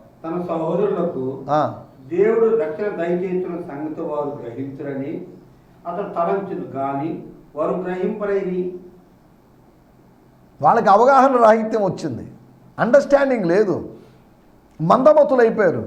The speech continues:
Speaker 2: అసలు ఏంటి ఇతను సడన్గా నలభై సంవత్సరాల తర్వాత ఎంట్రీ ఇచ్చాడు, రీ ఎంట్రీ ఇచ్చాడు, ఇచ్చి మళ్ళీ ఇప్పుడు ఒకరిని గుర్తింపు, ఏంటిదంతా? ఏదో నాకు అర్థమవుతుందండి, ఏదో స్ట్రైక్ అవుతుంది, ఇతన్ని దేవుడు పంపించాడు అనిపిస్తుంది.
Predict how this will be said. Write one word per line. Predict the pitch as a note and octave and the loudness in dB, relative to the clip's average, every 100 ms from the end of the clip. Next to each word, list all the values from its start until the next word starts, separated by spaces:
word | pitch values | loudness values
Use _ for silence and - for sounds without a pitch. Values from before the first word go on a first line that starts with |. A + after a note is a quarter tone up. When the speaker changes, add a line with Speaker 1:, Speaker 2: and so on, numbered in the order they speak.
| - - - - _ _ - | -10 -20 -20 -20 _ _ -20
Speaker 2:
అసలు | - - | -20 -10
ఏంటి | C3 D3 - | -6 -6 -6
ఇతను | - F3 | -8 -8
సడన్గా | E3+ B2 D3 G3+ F#3+ | -8 -8 -8 -8 -6
నలభై | C#3 C#3 | -4 -4
సంవత్సరాల | C3 C3 B2+ G3 | -4 -8 -6 -8
తర్వాత | F#3 E3+ E3+ | -4 -4 -4
ఎంట్రీ | D3 D3 E3 | -6 -4 -4
ఇచ్చాడు, | D#3 - D3+ F3 F#3 - - - _ _ _ _ _ _ _ - | -4 -4 -4 -6 -10 -16 -20 -20 _ _ _ _ _ _ _ -6
రీ | D3+ A#3 D#4+ | 2 4 6
ఎంట్రీ | A3+ F#3 G3+ | 4 2 -2
ఇచ్చాడు, | F3+ - G3 G3 | -4 -4 -6 -6
ఇచ్చి | A#3+ G3+ D#3 D3+ - B3 | -8 -6 -6 -8 -10 -10
మళ్ళీ | G#3 E3+ G3+ | -6 -6 -8
ఇప్పుడు | G#3 F3+ F#3 | -10 -10 -10
ఒకరిని | F3+ D#3 D3 | -8 -8 -8
గుర్తింపు, | B2+ C3 - F#3+ C3+ | -8 -10 -10 -10 -6
ఏంటిదంతా? | A#2+ F3 G#3 G3 F#3 F#3+ F#3+ F3 - - - _ _ _ _ _ | -4 -6 -6 -10 -10 -12 -12 -14 -18 -20 -20 _ _ _ _ _
ఏదో | C#3 F#3 A#3 | -12 -8 -6
నాకు | G3 B2+ | -6 -6
అర్థమవుతుందండి, | B2+ A3+ G#3 F3+ D#3 C#3+ D3+ | -8 -6 -6 -4 -4 -2 -2
ఏదో | - G3 | -2 -4
స్ట్రైక్ | - C#3 E3 - | -6 -6 -6 -4
అవుతుంది, | D#3 - C3+ B2 A#2+ - - - - | -4 -2 -4 -4 -6 -10 -18 -18 -6
ఇతన్ని | C#3 F#3 E3 | -2 0 0
దేవుడు | B2 F3 A3 | 2 2 2
పంపించాడు | D#3+ D#3 E3 - D3 | 0 -2 -2 -4 -2
అనిపిస్తుంది. | B2+ A2+ - - G2 | -2 -4 -10 -14 -16